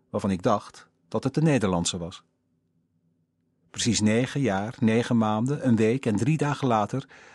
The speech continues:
droeg ik dikke winterkleren toen ik om zeventien minuten over twaalf van die eerste woensdag van november tweeduizend zeven het A viertje ontving waarop stond dat ik officieel een verblijfsvergunning in Nederland had.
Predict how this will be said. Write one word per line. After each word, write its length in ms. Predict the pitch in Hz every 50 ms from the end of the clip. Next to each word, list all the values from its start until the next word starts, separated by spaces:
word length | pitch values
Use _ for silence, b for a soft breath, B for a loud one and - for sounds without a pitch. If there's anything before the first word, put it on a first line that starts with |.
| B
droeg 300 | - 104 123 131 117 -
ik 240 | 113 101 - - 117
dikke 220 | 101 131 123 - 117
winterkleren 760 | 101 117 113 104 - 101 - - 98 95 95 104 - 143 B B B B B B B B
toen 140 | - 143
ik 140 | 131 123 -
om 160 | 117 107 110
zeventien 560 | 104 95 120 131 139 139 135 147 135 - 151 143
minuten 300 | 135 135 135 135 147 -
over 220 | 123 123 - 120
twaalf 460 | - - 110 92 95 104 127 - - b b b
van 160 | - - 104
die 140 | 98 98 -
eerste 380 | 143 143 147 147 - - 123
woensdag 420 | 107 117 127 143 135 - 151 131 -
van 100 | - 147
november 400 | 143 123 110 131 131 139 135 -
tweeduizend 460 | - 139 131 135 127 120 131 120 -
zeven 440 | - 101 90 92 95 - 123 131 b b b b b b
het 280 | b 143 131 - - -
A 120 | 131 123
viertje 400 | - - 131 143 175 165 - 170
ontving 480 | 156 165 151 - - 170 196 214 208 b b b b b b b
waarop 220 | - 156 160 151 -
stond 420 | - - - 147 147 170 160 -
dat 100 | - 135
ik 120 | 143 135
officieel 600 | 139 120 - 117 - - - 117 107 113 127 135 135 B B B B B
een 160 | - 165 160
verblijfsvergunning 840 | 120 151 131 95 104 98 90 87 - - 107 - - 101 95 92 92
in 60 | 92
Nederland 360 | 90 92 92 90 92 90 90
had. 240 | - 90 90 - -